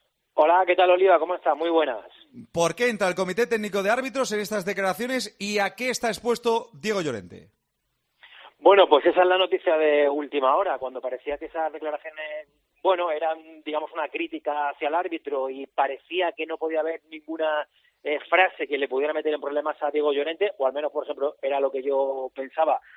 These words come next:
Speaker 1: cuando escuché al jugador del Betis. El Comité Técnico de Árbitros ha trasladado esta misma mañana al Comité de Competición las declaraciones en las que Diego Llorente acusa al árbitro de mentir.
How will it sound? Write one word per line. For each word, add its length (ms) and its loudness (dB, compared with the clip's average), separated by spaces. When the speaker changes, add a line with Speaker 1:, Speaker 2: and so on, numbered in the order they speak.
Speaker 1:
cuando 240 -4
escuché 320 -2
al 100 2
jugador 300 4
del 160 0
Betis. 320 0
El 120 0
Comité 300 2
Técnico 400 2
de 120 6
Árbitros 580 0
ha 140 6
trasladado 400 0
esta 120 -6
misma 220 -4
mañana 260 -2
al 80 0
Comité 260 0
de 80 0
Competición 640 -4
las 240 2
declaraciones 680 -4
en 140 -4
las 160 -2
que 200 0
Diego 380 2
Llorente 520 -2
acusa 340 -2
al 80 2
árbitro 300 0
de 100 0
mentir. 480 -2